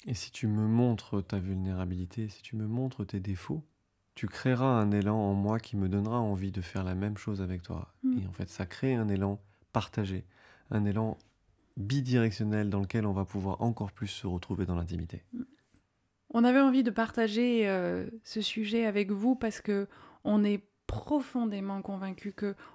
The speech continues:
Speaker 2: on a tous besoin de ressentir cet amour, cet amour qui nous accepte entièrement dans notre vraie
Speaker 1: Hmm.
Speaker 2: nature d'être humain. Parce qu'on a tous,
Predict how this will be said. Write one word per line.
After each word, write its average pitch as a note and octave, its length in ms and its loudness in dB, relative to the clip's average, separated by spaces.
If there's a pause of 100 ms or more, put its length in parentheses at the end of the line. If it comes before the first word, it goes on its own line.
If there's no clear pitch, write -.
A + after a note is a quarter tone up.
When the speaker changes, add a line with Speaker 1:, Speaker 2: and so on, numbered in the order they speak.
Speaker 2:
on G3 140 -2
a G3 100 -2
tous - 640 -12
besoin F#3 460 -4
de F#3+ 100 -2
ressentir F3+ 640 -6
cet - 240 -10
amour, F#3 420 -6
cet G3+ 220 -10
amour G3 460 -4
qui G3 260 -8 (380)
nous G3+ 360 -2 (140)
accepte - 720 -6 (240)
entièrement F#3+ 760 -6 (300)
dans G#2 160 2
notre F#3+ 380 -4
vraie F#3 580 2
Speaker 1:
Hmm. G3+ 180 -2
Speaker 2:
nature G3 580 -6
d'être F#3+ 300 -6
humain. F#3 280 -8 (840)
Parce G#3 160 -4
qu'on G3 200 -8
a F#3 80 -10
tous, - 560 -6